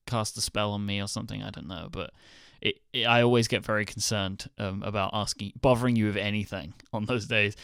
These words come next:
especially when I think one day I found a mistake of some description that I was sending you. That felt worse. That felt way worse. <laughs>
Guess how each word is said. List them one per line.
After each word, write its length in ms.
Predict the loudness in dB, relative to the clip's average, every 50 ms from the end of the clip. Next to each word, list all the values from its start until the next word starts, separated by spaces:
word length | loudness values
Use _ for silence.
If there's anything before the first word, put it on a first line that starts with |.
| -12 -10 -4 -2
especially 380 | 4 8 10 10 10 10 8 6
when 160 | 6 6 6
I 40 | 6
think 220 | 6 4 2 4
one 240 | 4 4 4 6 6
day 160 | 8 8 8
I 100 | 8 6
found 340 | 6 4 2 2 2 2 2
a 40 | 2
mistake 400 | 0 0 2 2 2 2 2 2
of 80 | 0
some 160 | 0 0 0
description 640 | 0 -2 -2 -2 -2 -2 0 0 0 0 0 -2 -4 -6 _ _ _ _ _ _ _ _ _ _ _ _ _ _
that 80 | 4 6 6
I 60 | 6
was 120 | 4 4
sending 320 | 4 4 2 2 0 0 0
you. 240 | 0 0 0 0 2
That 300 | 4 4 4 2 0 -2
felt 200 | -4 -4 -4 -2
worse. 400 | -4 -4 -4 -4 -2 -2 -2 -2
That 140 | -2 -4 -6
felt 220 | -6 -6 -4 -4
way 160 | -2 -2 -2
worse. 560 | 0 4 6 8 8 8 8 6 6 6 4 2
<laughs> 40 | 0